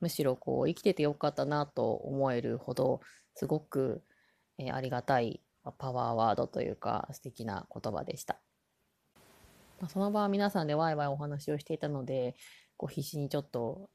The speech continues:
涙が出ないようにこらえてたような気もするんですけれども、未だに、こう、数日経った未だに、こう、その言葉がありがたく、心の、こう、なんか溶かしてくれてるような気がして、え、言葉って本当にすごいなと思っています。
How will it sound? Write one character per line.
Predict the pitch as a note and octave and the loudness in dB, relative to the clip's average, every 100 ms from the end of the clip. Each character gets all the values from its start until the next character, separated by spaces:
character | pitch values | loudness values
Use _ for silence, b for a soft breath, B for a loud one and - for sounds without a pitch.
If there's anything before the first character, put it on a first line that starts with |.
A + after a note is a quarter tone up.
| - | -8
涙 | C#3+ C3+ A#2 | -4 -4 -4
が | A2+ A2+ | -6 -4
出 | C3+ | -2
な | B2+ | -2
い | A#2+ | -4
よ | A#2 | -4
う | A2 | -4
に | A#2 | -4
こ | A#2+ B2 | -2 2
ら | A#2+ | 2
え | |
て | - | 0
た | A#2+ | -4
よ | A#2 | -4
う | |
な | A2+ | -6
気 | - | -8
も | A2+ - | -10 -8
す | - | -4
る | A#2 | -4
ん | |
で | - | -4
す | - | -8
け | - | -10
れ | - | -10
ど | E3+ E3+ | -10 -10
も、 | - F3+ - b b b b - | -8 -10 -12 b b b b -6
未 | E3 D#3 | -4 0
だ | D#3+ | 0
に、 | D#3 D3+ - | 0 -4 -4
こ | - | -2
う、 | C#3+ | 0
数 | D#3+ D3 | 2 0
日 | C#3+ | -2
経 | - D3+ | -2 -2
っ | |
た | - | -2
未 | C3+ C3+ C3+ | -4 -2 -2
だ | C3+ | -2
に、 | C#3 C#3 C3+ - | -2 -4 -6 -8
こ | - | -6
う、 | C#3+ | -4
そ | C3+ | -2
の | C3+ | -4
言 | - C#3 | -2 0
葉 | C3 | 0
が | A#2+ A#2 | 0 -2
あ | |
り | A#2 | 0
が | A#2+ | -2
た | B2 | -2
く、 | A#2+ - A2+ G#2+ - | -6 -4 -2 -2 -6
心 | - C3+ A#2+ | -4 0 0
の、 | A#2 A#2 D#3 - | 0 -4 -6 -8
こ | C3 A#2 A#2 | -6 -6 -6
う、 | |
な | A#2+ | -8
ん | A2 | -10
か | A2+ | -10
溶 | - | -8
か | C3 B2+ | -8 -8
し | |
て | - | -10
く | - | -6
れ | D#3 | -6
て | - | -6
る | - | -6
よ | A#2 | -6
う | |
な | G#2+ | -6
気 | - | -10
が | - C3 | -10 -10
し | - | -8
て、 | D3+ C3+ C3+ B B B B | -2 -2 -2 B B B B
え、 | E3 | -6
言 | - D3+ | -2 2
葉 | D3+ | 4
っ | D3+ | 2
て | - C#3 C3+ | 4 4 4
本 | D3 D3 | 2 0
当 | D#3+ | 0
に | D#3+ | 0
す | D#3+ | -2
ご | E3 D#3+ | -2 0
い | |
な | C3+ B2+ B2+ | 0 -2 -4
と | B2 A2 - - | -4 -4 -6 -8
思 | A#2+ A2 | -8 -8
っ | |
て | - A2+ - - C3+ | -6 -6 -6 -10 -12
い | |
ま | B2 B2 | -8 -8
す。 | - | -10